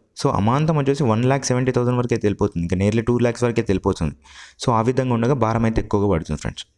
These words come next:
So, ఈ, దీనిపై కూడా కన్క్లూజన్ అయితే ఇప్పుడు ఈ యొక్క టూ డేస్‌లో మనకు రాబోతుంది. So, సీట్ అలాట్‌మెంట్స్ before అయితే మనకి, so, ఫీజెస్ గురించి అయితే,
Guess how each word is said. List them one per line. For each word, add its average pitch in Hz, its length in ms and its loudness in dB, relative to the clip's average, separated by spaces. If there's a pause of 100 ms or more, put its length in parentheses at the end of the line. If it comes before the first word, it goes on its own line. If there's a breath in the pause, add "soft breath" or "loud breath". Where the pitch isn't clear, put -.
(140)
So, 139 180 0
ఈ, 123 120 2
దీనిపై 123 380 0
కూడా 120 140 0
కన్క్లూజన్ 113 400 0
అయితే 104 180 0
ఇప్పుడు 104 320 -2
ఈ 104 160 2
యొక్క 104 200 0
టూ 98 180 0
డేస్‌లో 95 260 0
మనకు 117 160 -2
రాబోతుంది. 90 600 0 (160)
So, 120 80 0
సీట్ 113 220 0
అలాట్‌మెంట్స్ 107 340 0
before 98 200 0
అయితే 107 140 0
మనకి, 127 300 0 (500 loud breath)
so, 147 60 0
ఫీజెస్ 131 380 2
గురించి 117 240 0
అయితే, 117 320 -2